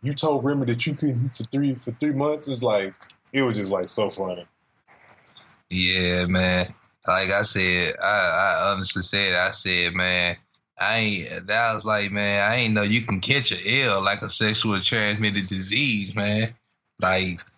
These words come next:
Speaker 2: <laughs> Meek Mills gave Nicki Minaj that L-itis.
Speaker 1: Oh.
Speaker 2: And I don't, I don't think it's no shots for that, baby.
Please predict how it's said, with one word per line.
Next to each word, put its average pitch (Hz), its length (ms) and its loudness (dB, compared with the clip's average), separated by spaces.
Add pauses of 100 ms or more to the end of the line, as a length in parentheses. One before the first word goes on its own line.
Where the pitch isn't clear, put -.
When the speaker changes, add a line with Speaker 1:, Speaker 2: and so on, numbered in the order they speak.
(260)
Speaker 2:
<laughs> - 420 -10
Meek 107 280 0
Mills 123 380 2
gave 107 400 2
Nicki 113 260 0
Minaj 113 580 0
that 101 240 0
L-itis. 110 1040 0 (1900)
Speaker 1:
Oh. 139 480 -2
Speaker 2:
And 110 220 2
I 113 340 2
don't, 104 140 0
I 104 180 2
don't 135 140 -2
think 127 160 2
it's 127 100 0
no 127 180 0
shots 156 380 0
for 120 100 -2
that, 123 260 0
baby. 101 240 -2